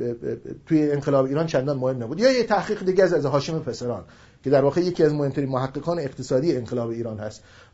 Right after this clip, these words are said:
هاشم پسران نشون می‌ده که اصولاً در دههٔ پنجاه بحران اقتصادی در جامعهٔ ایران وجود نداشت و این ادعا که طبقات محروم جامعه ناراضی بودن و نارضایتی اقتصادیشون پیوند خورد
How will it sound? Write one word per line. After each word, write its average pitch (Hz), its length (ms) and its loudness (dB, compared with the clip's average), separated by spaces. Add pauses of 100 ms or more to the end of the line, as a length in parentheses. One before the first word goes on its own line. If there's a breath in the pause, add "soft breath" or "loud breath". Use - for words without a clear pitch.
هاشم 233 340 4
پسران 214 460 2
نشون 214 220 -2
می‌ده 170 180 0
که 180 180 -2
اصولاً 202 380 0
در 175 200 4
دههٔ 160 520 0 (420)
پنجاه 175 680 0 (400 loud breath)
بحران 202 440 6
اقتصادی 175 540 -2
در 147 140 2
جامعهٔ 139 320 -2
ایران 139 240 -4
وجود 123 340 -6
نداشت 98 260 -10
و - 60 -4
این 240 220 0
ادعا 147 540 2 (320 loud breath)
که 151 80 -4
طبقات 156 460 4
محروم 151 500 0
جامعه 139 440 0
ناراضی 139 540 4
بودن 123 360 -2
و 127 60 -4
نارضایتی 139 640 2
اقتصادیشون 143 640 -2
پیوند 135 400 0
خورد 131 220 -2